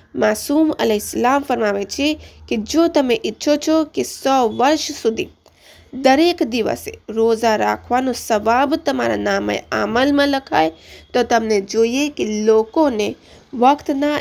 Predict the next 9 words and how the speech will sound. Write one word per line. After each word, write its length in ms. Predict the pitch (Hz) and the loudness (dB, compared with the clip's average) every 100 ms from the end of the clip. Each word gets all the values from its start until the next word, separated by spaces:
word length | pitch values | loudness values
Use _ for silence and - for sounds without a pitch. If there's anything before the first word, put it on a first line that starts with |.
| - | -4
ઇમામની 800 | 208 214 220 269 294 277 285 285 | -4 -2 -2 0 -2 -2 -2 0
મારિફત 760 | 240 214 214 208 196 - 269 - | 0 -2 0 0 -4 -2 -4 -2
આપો. 260 | - 190 - | -2 -2 -2
અલ્લાહુ 400 | 196 196 214 - | -4 -2 -4 -8
અકબર. 340 | - - 214 196 - - 302 220 220 | -8 -2 -2 -2 -10 -16 -12 -6 0
જમાનાના 680 | 247 233 226 240 285 302 285 | 2 2 2 2 0 0 -2
ઇમામની 640 | - 233 233 262 320 302 302 | -2 -2 0 0 0 0 0
મારિફત 500 | 262 226 208 - 202 | 0 0 -2 -4 -2
આપીને 560 | 220 202 214 208 233 | -2 -2 -4 -2 0